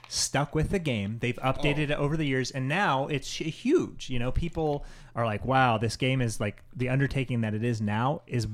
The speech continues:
Speaker 1: more to what they promised." And I wonder, you know, seeing what Halo was, don't get me wrong, like, I was disappointed watching the trailer. I was like, "Man, this just doesn't look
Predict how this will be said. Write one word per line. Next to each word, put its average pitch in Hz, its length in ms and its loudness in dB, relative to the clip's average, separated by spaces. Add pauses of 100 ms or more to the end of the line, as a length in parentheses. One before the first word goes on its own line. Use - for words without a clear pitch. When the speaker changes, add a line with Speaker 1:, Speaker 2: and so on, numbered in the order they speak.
(120)
Speaker 1:
more 131 400 6
to 123 300 4
what 113 300 0
they 110 160 -2
promised." 139 600 0 (400)
And 156 120 4
I 151 100 8
wonder, 160 580 6 (320)
you 135 120 0
know, 127 120 2
seeing 220 400 2
what 147 160 2
Halo 139 240 2
was, 107 200 2
don't 180 220 4
get 143 120 0
me 101 100 -2
wrong, 101 280 0
like, 101 140 -6
I 165 120 0
was 151 120 4
disappointed 110 680 -2 (280)
watching 120 380 0
the 104 60 -2
trailer. 104 360 -4
I 107 60 -2
was 107 120 -4
like, 98 180 -4
"Man, 113 380 2
this 113 160 2
just - 180 -2
doesn't 107 320 -4
look 120 440 0